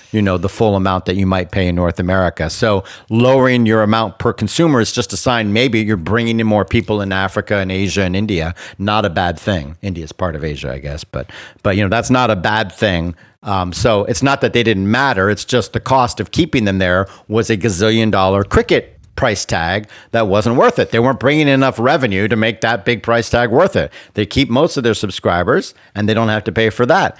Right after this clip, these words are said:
And that ties into E S P N, which Bob Iger says is not for sale. But you know what? Maybe we're not gonna do so many big pricey sports deals, and we'll believe them and the other people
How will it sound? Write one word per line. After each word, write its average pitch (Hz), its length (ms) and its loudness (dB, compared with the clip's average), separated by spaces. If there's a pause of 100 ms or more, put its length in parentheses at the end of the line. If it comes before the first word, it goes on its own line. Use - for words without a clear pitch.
(120)
And 107 140 0
that 135 160 0
ties 127 240 2
into 120 160 2
E 123 240 2
S 139 160 0
P 147 220 0
N, 262 160 0
which 92 180 -6
Bob 104 220 2
Iger 104 260 2
says 107 220 0
is 82 120 -14
not 143 380 -2
for 175 100 -4
sale. 120 460 2 (180)
But - 140 -6
you - 80 -4
know 415 140 0
what? 403 280 4 (280)
Maybe 104 500 0
we're 143 140 2
not 113 240 0
gonna 113 160 -2
do 117 180 0
so 117 260 0
many 110 260 0
big 113 240 0
pricey 117 500 0
sports - 400 0
deals, 95 440 0 (220)
and 131 220 0
we'll 160 100 4
believe 190 540 2
them 107 240 2
and 101 100 0
the 107 140 2
other 104 160 0
people 104 420 0